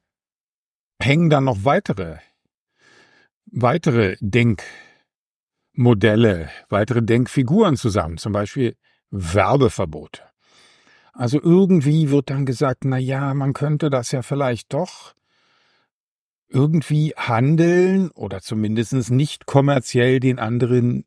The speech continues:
übergeben. Aber Werbung ist ganz schlecht, Publizität ist ganz schlecht.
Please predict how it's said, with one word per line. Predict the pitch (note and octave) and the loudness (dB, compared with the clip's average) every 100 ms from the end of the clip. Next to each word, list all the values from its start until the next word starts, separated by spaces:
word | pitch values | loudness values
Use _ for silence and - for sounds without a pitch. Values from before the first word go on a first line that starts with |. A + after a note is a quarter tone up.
| - | -4
übergeben. | A#2 G#2+ A#2 A2 A#2 C3+ D#3 F3+ F#3 - _ _ _ - | -2 2 0 2 4 6 6 4 0 -4 _ _ _ -16
Aber | - G2+ | -6 -2
Werbung | F2 G#2 G3+ A#3 F3+ D#3 B2 | 0 0 2 4 4 4 0
ist | - - - | -4 -10 -10
ganz | - - | -10 -12
schlecht, | - - - | -16 -18 -6
Publizität | - D3 E3 - D#3 D3 D3 | 0 2 0 -2 -2 0 0
ist | A#2+ - | -4 -10
ganz | F#2 - | -10 -12
schlecht. | - - _ - - - | -20 -20 _ -20 -20 -20